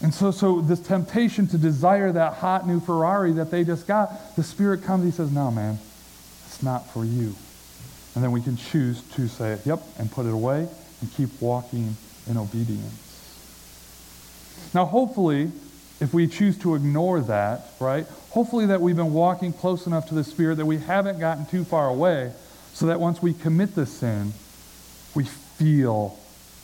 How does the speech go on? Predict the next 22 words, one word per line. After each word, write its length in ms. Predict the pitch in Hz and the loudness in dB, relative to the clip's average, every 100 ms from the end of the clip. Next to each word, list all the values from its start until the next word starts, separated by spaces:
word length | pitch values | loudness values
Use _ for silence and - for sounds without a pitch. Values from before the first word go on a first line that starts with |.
| - - - | -20 -20 -20
horrible. 800 | - - - 127 120 104 92 87 - - - - - - - - | -18 -14 -4 0 0 0 -4 -10 -14 -20 -20 -20 -20 -20 -14 -8
We 60 | |
feel 380 | 127 - 151 139 | -8 -2 0 2
like 220 | 131 127 | 2 0
vomiting. 600 | 117 107 113 113 104 104 | -2 -2 -2 0 -2 -2
We 160 | 104 110 | -2 -2
just, 180 | 104 110 - - | -2 -4 -8 -10
ooh, 420 | 143 214 190 175 | -4 2 4 4
we're 140 | 139 139 | 4 0
disgusted 840 | 131 117 - - 165 165 - 120 | -2 -6 -12 -2 -2 -2 -6 -6
with 200 | 107 104 | -6 -4
ourselves, 460 | 104 101 117 98 98 | -4 -4 -4 -4 -2
right? 260 | 117 135 - - - | -2 -2 -6 -16 -8
This 160 | - 147 | -4 0
is 140 | 151 | 0
the 100 | 143 | 0
conviction 720 | 143 151 135 160 160 - 117 107 - - | -2 0 0 0 -2 -4 -4 -6 -10 -8
that 140 | 135 - | -6 -4
the 60 | |
Holy 360 | 127 156 139 127 | -6 -2 -2 -2
Spirit 500 | 123 - 135 120 113 - - - | -6 -4 -2 0 -2 -8 -12 -6
brings. 500 | 117 123 123 110 | -2 0 0 -2